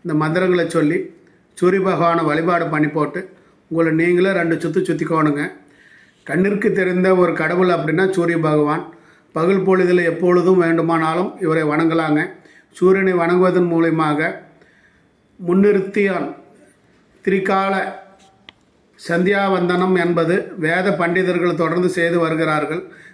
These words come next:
காலை மாலை இருவேளையும் மாத்திரமல்ல, மாதத்தில் யக்ஞகம் எனப்படும் சூரிய உச்சிக்கும் வரும்பொழுது மதிய வேளையிலும் சூரிய வழிபாடு என்பது உண்டுங்க.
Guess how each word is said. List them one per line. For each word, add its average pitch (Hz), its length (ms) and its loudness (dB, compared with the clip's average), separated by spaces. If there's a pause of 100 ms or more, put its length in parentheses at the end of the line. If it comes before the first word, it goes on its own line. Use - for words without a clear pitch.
காலை 190 360 -2
மாலை 185 380 2
இருவேளையும் 180 640 2 (500)
மாத்திரமல்ல, 175 720 0 (360)
மாதத்தில் 190 720 -2 (1000)
யக்ஞகம் 185 680 2
எனப்படும் 175 580 0 (160)
சூரிய 196 540 2
உச்சிக்கும் 208 760 -2 (420)
வரும்பொழுது 185 520 2
மதிய 190 320 2
வேளையிலும் 185 420 2
சூரிய 196 320 2
வழிபாடு 175 440 2
என்பது 165 420 2
உண்டுங்க. 160 340 -2